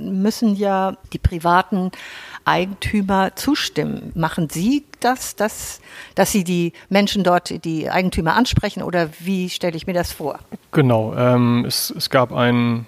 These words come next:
Speaker 2: ein Vergleichsprojekt in, in Langhorn, das war auch ein Riese-Fördergebiet und dort gab's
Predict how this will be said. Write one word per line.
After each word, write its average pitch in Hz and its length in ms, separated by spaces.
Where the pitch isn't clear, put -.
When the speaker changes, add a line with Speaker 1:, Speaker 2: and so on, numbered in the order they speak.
Speaker 2:
ein 131 160
Vergleichsprojekt 147 880
in, 131 300
in 135 140
Langhorn, 127 580
das - 180
war 127 80
auch 135 120
ein 143 120
Riese-Fördergebiet 139 920
und 127 200
dort 131 220
gab's 135 400